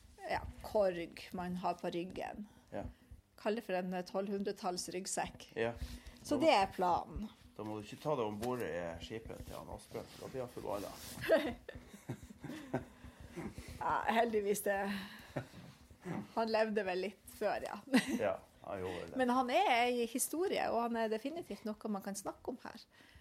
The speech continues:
Speaker 1: Så det,
Speaker 2: Ja.
Speaker 1: mm, det gjør det jo litt artig å være her på gården, fordi at, eh, vi er jo kommet til kristen tid, og,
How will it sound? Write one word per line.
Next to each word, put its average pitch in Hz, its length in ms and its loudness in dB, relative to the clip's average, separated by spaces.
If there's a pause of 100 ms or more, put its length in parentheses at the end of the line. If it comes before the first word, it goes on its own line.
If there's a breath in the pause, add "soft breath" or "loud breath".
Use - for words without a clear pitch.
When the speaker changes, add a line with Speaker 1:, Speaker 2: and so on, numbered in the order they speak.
(300 soft breath)
Speaker 1:
Så 262 120 -4
det, 294 140 8
Speaker 2:
Ja. 269 280 6
Speaker 1:
mm, 220 340 0 (540)
det 277 100 2
gjør 262 220 6
det 208 40 2
jo 190 80 2
litt 202 220 -2
artig 202 500 -2
å 185 80 0
være 196 380 4
her 196 200 2
på 196 160 -6
gården, 202 360 2
fordi 196 280 -2
at, 196 380 -6
eh, 196 100 2
vi 196 160 -2
er 233 240 2
jo 185 220 -2
kommet 208 320 -2
til 185 100 -8
kristen 208 480 -6
tid, 190 380 -4
og, 190 100 -4